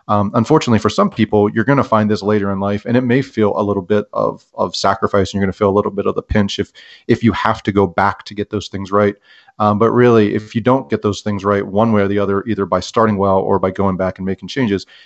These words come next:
it's really hard to develop that savings rate, because those things, if you look at the average person spending, they make up such a large percentage,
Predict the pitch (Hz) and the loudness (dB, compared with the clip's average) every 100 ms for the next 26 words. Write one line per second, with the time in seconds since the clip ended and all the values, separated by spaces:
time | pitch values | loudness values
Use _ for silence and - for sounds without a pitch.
0 | _ 117 117 123 104 113 101 95 104 101 | _ -2 4 4 4 2 2 0 2 2
1 | - 98 - 104 98 95 92 101 95 - | 0 -6 -6 -6 -6 -8 -2 -2 -2 -6
2 | 95 107 95 - - - 110 - 113 104 | -4 -2 -2 -6 -10 0 0 2 0 0
3 | 95 - 104 107 - 95 104 101 98 - | 0 -2 0 0 -4 -2 0 0 -2 -2
4 | 101 95 - 113 107 95 92 _ _ _ | -4 -4 -8 -4 -2 -4 -8 _ _ _
5 | 113 107 104 104 - - 107 98 90 98 | 2 2 2 0 -2 -2 0 0 2 2
6 | 95 - 98 - 110 101 92 - | 2 -2 -8 -2 -2 -2 -8 -10